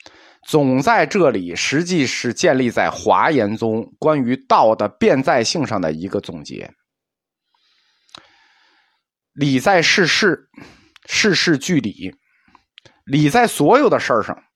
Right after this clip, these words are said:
所有的事儿又都在理上，圈儿套圈儿，这是华严宗的理论。圈儿套圈儿是什么呢？就是华严宗的法界缘起，又叫无尽缘起。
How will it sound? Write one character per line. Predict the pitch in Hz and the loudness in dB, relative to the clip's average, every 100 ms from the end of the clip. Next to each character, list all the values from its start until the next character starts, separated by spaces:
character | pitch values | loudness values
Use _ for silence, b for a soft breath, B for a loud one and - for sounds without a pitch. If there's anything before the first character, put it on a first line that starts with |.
| - B | -20 B
所 | - - 160 247 | -16 -2 4 6
有 | 285 | 6
的 | 160 | 2
事 | - 196 | 2 2
儿 | 139 127 | 2 2
又 | 156 | 0
都 | 165 208 | 2 2
在 | 214 | 0
理 | 143 123 113 87 | -2 -4 -6 -8
上， | - 107 _ - - | -6 -6 _ -20 -12
圈 | - 143 | -2 0
儿 | |
套 | 196 156 | 2 -2
圈 | 123 190 | 0 -2
儿， | 190 - _ - | -2 -4 _ -6
这 | 123 | -4
是 | 110 | 0
华 | 113 139 | 0 2
严 | 131 | 0
宗 | 123 | 0
的 | 120 110 104 _ | -2 -4 -6 _
理 | 107 98 | -10 -6
论。 | 101 - _ _ _ - | -6 -6 _ _ _ -10
圈 | - | 0
儿 | 226 | 2
套 | 190 | 2
圈 | - | 2
儿 | 202 185 | 0 2
是 | |
什 | 123 95 | 0 -2
么 | |
呢？ | 117 123 b b b | -4 -4 b b b
就 | - 135 | -4 -2
是 | 113 - | -2 -2
华 | 120 123 | 0 2
严 | 180 160 | 2 -2
宗 | 160 180 170 | -2 -4 -2
的 | 101 | -4
法 | - - 90 85 | -4 2 4 2
界 | 95 196 123 | 0 0 2
缘 | 101 85 120 | 0 -2 -2
起， | - 98 | -6 -6
又 | 117 | -6
叫 | 120 104 | -2 -2
无 | 85 92 120 | -2 -4 -4
尽 | 135 160 | -2 -4
缘 | 95 69 | -4 -8
起。 | 78 - | -8 -10